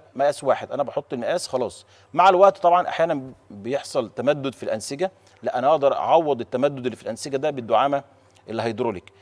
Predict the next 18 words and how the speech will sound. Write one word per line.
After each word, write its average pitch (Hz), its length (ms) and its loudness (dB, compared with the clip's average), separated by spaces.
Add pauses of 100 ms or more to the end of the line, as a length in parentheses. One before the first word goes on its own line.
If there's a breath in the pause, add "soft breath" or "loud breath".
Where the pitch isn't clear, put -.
(360 soft breath)
تاني 190 160 6
حاجة 208 240 6
طبعا، 202 420 4 (100)
آه، 123 1040 4
درجة 151 400 4
الثبات 147 380 0
داخل 160 320 0
العضو 139 240 0
الذكري 139 380 -2
كويسة 160 300 -6
جدا. 143 280 -4 (1160 soft breath)
تالت 165 200 8
حاجة 180 260 6
طبعا 175 360 6
درجة 156 340 2
الإخفاء - 460 -2
هي 123 120 -6
أ-، 160 180 -4